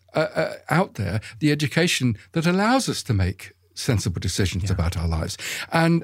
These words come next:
Speaker 1: and that's the thing that's changing. And I think people are thinking, "Hang on, I,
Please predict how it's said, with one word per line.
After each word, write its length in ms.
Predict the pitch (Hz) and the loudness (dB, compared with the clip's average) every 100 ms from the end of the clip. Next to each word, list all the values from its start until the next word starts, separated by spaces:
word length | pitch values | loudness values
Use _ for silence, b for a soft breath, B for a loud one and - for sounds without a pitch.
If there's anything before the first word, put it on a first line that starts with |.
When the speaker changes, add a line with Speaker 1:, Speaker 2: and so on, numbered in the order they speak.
| - | 0
Speaker 1:
and 220 | 165 165 | 0 2
that's 440 | 190 214 165 - | 2 2 0 -6
the 140 | - 139 | -2 0
thing 260 | - 135 | 2 0
that's 180 | 113 110 | 0 -4
changing. 480 | - 135 127 98 80 | -2 0 0 -2 -2
And 100 | 110 | 0
I 60 | 139 | 2
think 160 | 180 | 2
people 220 | 196 196 208 | 0 2 2
are 140 | 277 | 0
thinking, 340 | - 180 127 - B | 0 0 -2 -4 B
"Hang 180 | - 269 | -2 0
on, 140 | 104 | 2
I, 120 | 123 | 0